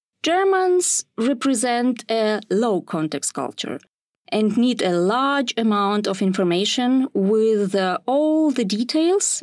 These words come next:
even the tiniest ones. The German style of communication is direct communication without undercurrents, special diplomacy, or hints.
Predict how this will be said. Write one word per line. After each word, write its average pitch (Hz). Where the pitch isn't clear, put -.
even 311
the 269
tiniest 214
ones. -
The 185
German 339
style 254
of 226
communication 214
is 202
direct 214
communication 269
without 214
undercurrents, 247
special 214
diplomacy, 208
or 196
hints. 226